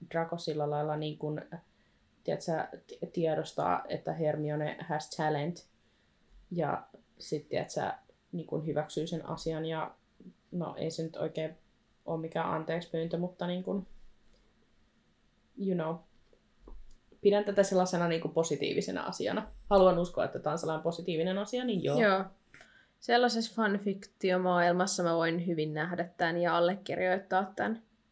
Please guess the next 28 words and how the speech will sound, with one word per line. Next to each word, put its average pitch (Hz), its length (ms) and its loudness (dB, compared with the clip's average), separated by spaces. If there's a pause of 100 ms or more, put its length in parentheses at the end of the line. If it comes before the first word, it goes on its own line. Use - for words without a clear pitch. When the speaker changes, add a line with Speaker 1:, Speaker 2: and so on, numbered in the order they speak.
(1160)
Speaker 1:
Mm. 165 280 -2 (920)
Speaker 2:
Toisaalta 262 560 8
myös 262 320 8
sinänsä, 214 360 6
jos 196 180 6
miettii 185 400 4
sitä 180 220 2
niinku 165 340 2
kirotun 165 540 4
lapsen 156 380 2
kaanonia, 165 580 4
jos 156 180 -2
ajatellaan, 160 640 2 (300)
niin, 165 220 4
niin 180 120 2
kyllähän 190 320 6
siinäkin, 175 440 4
kun 175 100 -4
se 175 160 -4
Draco 165 320 4
on 151 80 0
kasvanut 156 520 0
ja 180 60 -4
tälleen 135 340 4
aikuistunut, 196 680 -2
niin 170 160 0
ehkä 180 260 -2
sitten 180 320 0